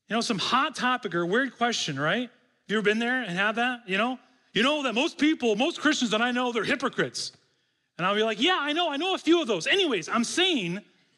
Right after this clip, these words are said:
you know, I wanna just leave it and go here. That's not what Jesus does.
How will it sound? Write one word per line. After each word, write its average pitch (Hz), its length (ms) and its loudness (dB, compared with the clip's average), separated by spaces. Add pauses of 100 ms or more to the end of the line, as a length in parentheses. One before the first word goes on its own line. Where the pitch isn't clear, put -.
(120)
you - 60 -20 (580)
know, 214 100 -2
I 214 120 2
wanna 269 220 0
just 247 220 -4 (340)
leave 294 360 2
it 233 160 0
and 220 120 -2
go 226 180 2
here. 262 440 -2 (2500)
That's 156 180 -6
not 160 160 0
what 131 140 -2
Jesus 156 440 0
does. - 540 -18